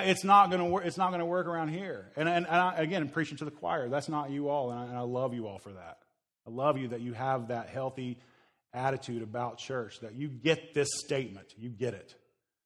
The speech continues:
I, you know, one of our biggest fears, uh, you know, whatever it's been, fifteen, sixteen months ago when we moved into this building, one of our biggest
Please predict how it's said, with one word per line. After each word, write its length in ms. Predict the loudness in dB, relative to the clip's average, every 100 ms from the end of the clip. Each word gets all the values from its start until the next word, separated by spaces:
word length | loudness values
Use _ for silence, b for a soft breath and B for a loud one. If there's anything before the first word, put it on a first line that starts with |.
| _ _ _ _ _ -8
I, 120 | -8 -8 -4
you 100 | 0
know, 100 | 2
one 160 | 2
of 80 | 4
our 80 | 4
biggest 360 | 2 0 0 -2
fears, 320 | 0 0 -4 -12 -6
uh, 320 | -2 0 0 -2
you 80 | -4
know, 140 | -4 -2
whatever 240 | -2 -2
it's 80 | -4
been, 140 | -8
fifteen, 340 | -6 -6 -6 -6
sixteen 340 | -6 -6 -6
months 220 | -6 -6
ago 180 | -4 -4
when 100 | -4
we 80 | -6
moved 240 | -6 -6
into 100 | -8
this 140 | -10 -8
building, 420 | -4 -4 -6 -14 -20 _ _ _ _
one 140 | -2 2
of 80 | 4
our 100 | 2
biggest 420 | 0 -2 -4